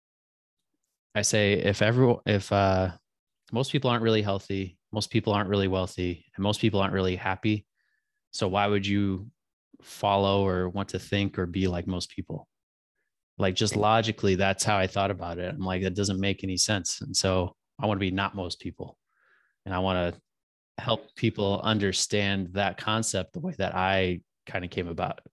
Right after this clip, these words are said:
about it. And I think a lot of people who are success-minded think about that subconsciously, but I wanna make it a conscious thing, you know, and kind of help shift the perception. But anyways, I came up with this idea,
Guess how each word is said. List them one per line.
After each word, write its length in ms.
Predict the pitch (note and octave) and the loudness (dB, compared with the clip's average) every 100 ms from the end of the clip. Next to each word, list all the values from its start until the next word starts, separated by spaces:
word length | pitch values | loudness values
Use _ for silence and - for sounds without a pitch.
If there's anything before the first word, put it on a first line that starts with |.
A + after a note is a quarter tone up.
| _ _ | _ _
about 180 | D3+ - | -8 -6
it. 160 | - - - | -8 -10 -4
And 160 | F#2+ | -2
I 80 | F#2 | 0
think 200 | A#2 G#2+ | 0 2
a 40 | |
lot 180 | G2+ G2+ | 4 4
of 60 | G2 | 2
people 440 | G#2 F#2+ F2+ - _ - - - _ _ _ _ _ _ _ _ _ _ _ _ _ _ - | -2 0 -2 -2 _ -20 -20 -20 _ _ _ _ _ _ _ _ _ _ _ _ _ _ 0
who 180 | B2+ | 4
are 160 | A#2 G2+ | 6 4
success-minded 1000 | - G2+ - G#2+ - G2 G2 G2+ G#2 F#2+ | 2 0 2 0 0 0 2 4 2 0
think 240 | - G2+ G2+ | -6 -4 -2
about 340 | F#2+ G2 F#2+ | 0 0 0
that 300 | G2+ F#2+ G2 - - | 0 0 0 -6 -4
subconsciously, 920 | - G#2+ - G#2+ G#2+ - A#2+ A#2+ A2 _ _ | -2 0 -2 -2 -4 -4 -2 -2 -4 _ _
but 100 | G2 | -4
I 20 | F#2+ | -2
wanna 140 | F#2 | -2
make 180 | F#2 F2+ | -4 -6
it 60 | |
a 40 | F2+ | -8
conscious 400 | F#2 F2 - - | -8 -8 -6 -4
thing, 280 | F2+ E2+ - _ _ _ _ | -4 -8 -16 _ _ _ _
you 100 | F#2+ | -8
know, 160 | F2 F2 | -6 -8
and 80 | E2+ | -6
kind 180 | F2+ | -4
of 280 | F2 F2 - _ _ | -4 -6 -12 _ _
help 240 | G2 F#2 | -4 -2
shift 320 | - - G2 - | -4 -4 -4 -8
the 60 | |
perception. 500 | - - F#2 - F#2+ | -10 -6 -4 -2 0
But 120 | G2+ | 2
anyways, 420 | A2 G#2 F#2+ F2+ - _ - - - | 4 4 4 2 -2 _ -20 -20 -14
I 40 | - | -4
came 160 | A#2+ | 0
up 80 | A2 | 0
with 100 | G#2+ | 0
this 160 | G#2 G2+ | 0 0
idea, 540 | F2+ G2 A2+ G2 | 0 2 4 4